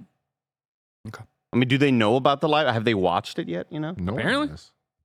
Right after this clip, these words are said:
Speaker 1: Maybe they star in it.
Speaker 2: 'Cause it's one thing to be like, "All right, we'll watch the animated show. You're gonna be hooked on it." But the live action, I feel, is a very, very different thing. Especially the one thing I hear about the, from the anime fans are that,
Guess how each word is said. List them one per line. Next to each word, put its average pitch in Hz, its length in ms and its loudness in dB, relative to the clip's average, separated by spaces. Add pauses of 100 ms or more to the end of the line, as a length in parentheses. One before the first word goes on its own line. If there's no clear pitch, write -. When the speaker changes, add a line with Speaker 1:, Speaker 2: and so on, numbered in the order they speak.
(420)
Speaker 1:
Maybe 156 160 0
they 165 60 2
star 160 260 -2
in 190 60 -2
it. 110 60 -10
Speaker 2:
'Cause 190 100 4
it's 170 80 2
one 220 140 4
thing 226 100 2
to 185 80 4
be 175 140 4
like, 143 260 2
"All 139 100 4
right, 147 100 2
we'll 123 180 2
watch 135 240 2
the 143 80 2
animated 131 340 2
show. 117 80 0
You're 107 140 2
gonna 120 120 0
be 104 100 0
hooked 120 260 -2
on 85 160 0
it." 82 160 -4 (960)
But 101 180 -2
the 104 80 -4
live 110 240 2
action, 98 300 0
I 92 40 0
feel, 98 140 -4
is 92 80 -2
a 92 60 -2
very, 92 260 0
very 87 160 -2
different 85 340 -6
thing. 85 220 -4
Especially 175 480 0 (300)
the 143 180 0
one 240 160 2
thing 240 100 0
I 170 100 2
hear 160 100 2
about 147 180 2
the, 110 360 0 (320)
from 113 480 0
the 110 220 -4
anime 110 300 0
fans 98 400 -2
are 95 160 0
that, 87 400 0